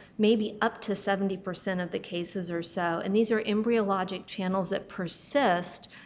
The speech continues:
connecting the R V cavity to the coronary tree because of this high R V pressure that forces blood into them. But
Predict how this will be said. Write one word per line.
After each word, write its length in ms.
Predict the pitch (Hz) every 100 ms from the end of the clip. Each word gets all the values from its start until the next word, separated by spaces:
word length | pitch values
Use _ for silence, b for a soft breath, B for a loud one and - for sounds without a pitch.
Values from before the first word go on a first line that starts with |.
| -
connecting 520 | - 208 220 214 254 208
the 100 | -
R 320 | 190 196 202
V 240 | 202 196
cavity 720 | 196 - 190 196 196 196 196 -
to 300 | - 208 220
the 80 | 208
coronary 640 | - 196 196 190 190 185
tree 420 | - - 226 185
because 320 | 196 196 196
of 100 | 190
this 180 | 196 190
high 500 | - - 208 208 208
R 260 | - 196 196
V 200 | 190 185
pressure 420 | - 196 185 185
that 180 | 175 -
forces 520 | - 202 202 208 180
blood 340 | 175 190 190 185
into 300 | 196 214 202
them. 380 | 185 - 190 - B B B B B -
But 380 | 226 - -